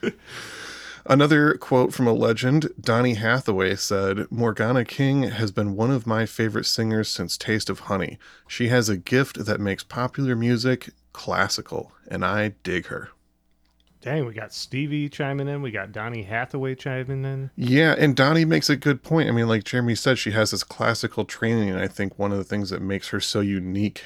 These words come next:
Speaker 1: is that she has elements of classical music in her interpretations of things, even though she never actually worked as a classical singer. But she wasn't afraid to just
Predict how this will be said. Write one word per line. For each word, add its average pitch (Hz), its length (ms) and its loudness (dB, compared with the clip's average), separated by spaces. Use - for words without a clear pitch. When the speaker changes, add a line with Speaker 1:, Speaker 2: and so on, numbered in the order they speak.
Speaker 1:
is 95 180 -8
that 90 360 -4
she 110 240 -4
has 113 580 0
elements 117 440 4
of - 160 -6
classical 101 500 -4
music 95 320 -4
in 101 120 -6
her 104 180 -2
interpretations 95 840 -4
of 90 80 -8
things, 78 320 -10
even 98 220 -2
though 95 120 0
she - 180 -2
never 95 240 0
actually 90 320 -4
worked 87 400 -2
as 92 160 -4
a 90 40 -6
classical - 540 -8
singer. - 460 -8
But - 340 -4
she - 140 -8
wasn't 117 240 2
afraid 117 380 0
to 107 80 -2
just 85 280 -6